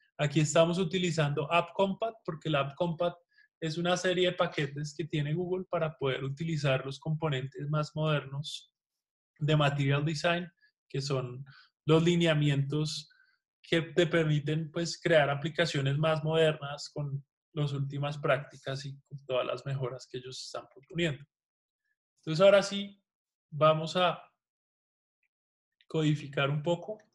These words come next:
para que vean lo sencillo que es crear una aplicación. Entonces, lo primero que hacen, de hecho pueden, si quieren ir siguiendo el demo, yo igual les comparto después el código,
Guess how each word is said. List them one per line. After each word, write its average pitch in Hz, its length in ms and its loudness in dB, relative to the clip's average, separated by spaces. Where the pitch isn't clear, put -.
para 139 280 -2
que 143 120 -2
vean 135 440 2
lo 165 140 2
sencillo 151 540 0
que 156 180 0
es - 380 -4
crear 151 560 4
una 151 240 0
aplicación. 151 560 0
Entonces, - 1120 -14
lo 196 140 4
primero 185 420 4
que 202 120 2
hacen, 185 460 2
de 170 100 -16
hecho 147 260 -10
pueden, 175 420 4
si - 540 -8
quieren 143 360 -2
ir 175 120 0
siguiendo 180 480 0
el 185 80 -4
demo, 190 300 0
yo 170 100 -2
igual 156 520 0
les 160 200 -4
comparto 151 600 0
después 151 840 -6
el 170 220 -4
código, 196 500 2